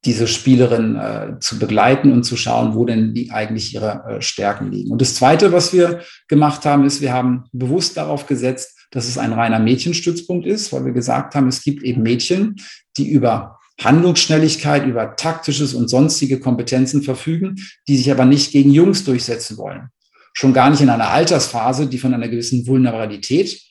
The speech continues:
gekennzeichnet ist und wo nicht alle Mädchen sich gegen Jungs und gegen Jungs durchsetzen und mit Jungs messen wollen. Es gibt die Spielerinnen und Sportlerinnen, die wollen das, für die ist das förderlich. Aber unser An-, Ansatz war eben eine Talentförderung zu schaffen für diejenigen Spielerinnen,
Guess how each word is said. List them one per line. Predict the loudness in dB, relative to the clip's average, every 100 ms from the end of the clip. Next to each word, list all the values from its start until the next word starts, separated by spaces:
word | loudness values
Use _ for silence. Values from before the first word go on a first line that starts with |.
| _
gekennzeichnet | -10 -4 -4 -2 -2 0 0
ist | -2 -6 -8 _ -8
und | -4
wo | -2
nicht | -2 -2
alle | 0 0
Mädchen | 0 -2 -2 -4
sich | -4 -10 -14 _ _ _
gegen | 0 2 2
Jungs | 2 0 -2
und | -4 -8 -8 -8
gegen | -4 -2
Jungs | -2 -4 0
durchsetzen | 2 2 0 -2 -4
und | -2
mit | -4 -2
Jungs | -4 -4 -6 -10 -4
messen | 0 0 -2
wollen. | -6 -10 -12 -18 -20
Es | -4
gibt | -2 2
die |
Spielerinnen | 0 2 4 6 6
und | 4
Sportlerinnen, | 2 -2 -2 -4 -6
die | 0
wollen | 2 2
das, | 0
für | -4
die | -4
ist | -4 -8
das | -8
förderlich. | -4 -2 -4 -6 -10 -20 -20 -18 -6
Aber | -2 4
unser | 6 6
An-, | 2
Ansatz | 0 -2 -2 -4 -2
war | -2 -2
eben | -6
eine | -6 -8 -12 _ _
Talentförderung | -6 0 2 2 2 0 0 -4
zu | -4
schaffen | -4 -4 -4
für | -6
diejenigen | -4 0 0 0
Spielerinnen, | -4 -4 -2 -2 -4